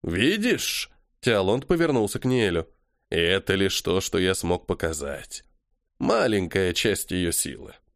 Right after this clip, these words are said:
Я не могу показать тебе остальное, это слишком сложно и для меня, и для тебя. Но думаю, что ты и так многое понял, наблюдая».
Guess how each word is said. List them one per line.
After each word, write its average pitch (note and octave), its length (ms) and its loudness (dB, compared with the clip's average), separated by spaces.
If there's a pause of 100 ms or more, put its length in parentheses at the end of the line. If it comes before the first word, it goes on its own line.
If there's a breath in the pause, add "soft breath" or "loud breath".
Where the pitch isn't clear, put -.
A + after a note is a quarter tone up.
(480)
Я A#2 220 4
не G#3+ 100 0
могу A#3 280 0
показать A2 480 0
тебе F2 240 -2
остальное, E2+ 580 0
это C3+ 240 -2
слишком B2+ 460 -2
сложно G2+ 520 0
и F#2 40 -2
для F2+ 160 0
меня, F2+ 760 0
и C3+ 200 -2
для G#2+ 220 0
тебя. D2+ 600 -8 (720)
Но C#3+ 160 2
думаю, D3 420 2
что C3+ 160 -2
ты A#2 200 0
и G2+ 40 -2
так F#2 320 0
многое F#2 500 0
понял, F#2 520 -2
наблюдая». D#2 720 -4